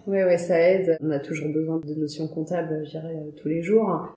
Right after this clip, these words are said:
Mais c'est vrai que cette partie commerce, euh, moi, je ne connaissais pas du tout, donc, euh, voilà, j'ai voulu plus approfondir, euh, cette partie-là.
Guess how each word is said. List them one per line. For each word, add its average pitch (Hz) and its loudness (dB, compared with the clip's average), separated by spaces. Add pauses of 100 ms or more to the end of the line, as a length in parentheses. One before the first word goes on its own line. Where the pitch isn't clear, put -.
(560)
Mais 165 2
c'est 185 -2
vrai 196 2
que 208 -6
cette - -4
partie - -8
commerce, 202 0
euh, 170 2
moi, 165 -4
je 175 -4
ne 165 -2
connaissais 160 -2
pas 160 0
du 156 -2
tout, 220 0
donc, 165 -2
euh, 165 -4
voilà, 156 -4
j'ai 151 -2
voulu 165 -4
plus - -6
approfondir, 170 -4
euh, 156 -4
cette - -8
partie-là. 147 -10